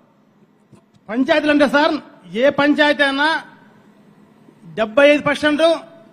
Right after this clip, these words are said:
చాలా పూర్ ఫ్యామిలీ ఉంటారు సార్. అక్కడ రోడ్లు వేయడం, డ్రైనేజ్ అనేది కాకుండా మిగతా ఆ పంచాయతీ అభివృద్ధి గానికి మీరు ప్రత్యేకంగా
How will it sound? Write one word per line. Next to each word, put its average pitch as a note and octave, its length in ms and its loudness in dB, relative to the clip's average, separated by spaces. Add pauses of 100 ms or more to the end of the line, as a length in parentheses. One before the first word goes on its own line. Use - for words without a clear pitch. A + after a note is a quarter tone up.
(1400)
చాలా C4 240 0 (1040)
పూర్ C#4+ 220 -4
ఫ్యామిలీ D4 280 2 (580)
ఉంటారు C4+ 260 2
సార్. C4 180 0 (1200)
అక్కడ C#4+ 200 -2 (920)
రోడ్లు D4 280 4
వేయడం, C#4+ 260 0 (300)
డ్రైనేజ్ C4 340 -2
అనేది C4+ 240 0
కాకుండా A#3 400 -2 (1080)
మిగతా D#4 340 2 (1080)
ఆ - 20 0 (140)
పంచాయతీ D#4+ 520 0 (500)
అభివృద్ధి D4+ 340 0
గానికి D4 360 0 (1200)
మీరు D#4 220 -2
ప్రత్యేకంగా E4+ 520 0